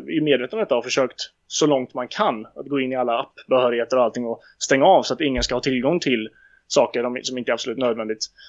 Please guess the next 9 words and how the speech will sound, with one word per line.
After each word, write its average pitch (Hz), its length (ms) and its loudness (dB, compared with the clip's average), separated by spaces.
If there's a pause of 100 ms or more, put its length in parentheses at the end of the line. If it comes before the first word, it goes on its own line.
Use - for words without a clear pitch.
(380)
Men 131 160 2
det 131 60 0
finns 147 180 2
begränsningar, 131 600 0 (100)
begränsningar 147 600 0
i 131 80 2
vad 117 220 4
man 117 160 -4
kan 110 260 -6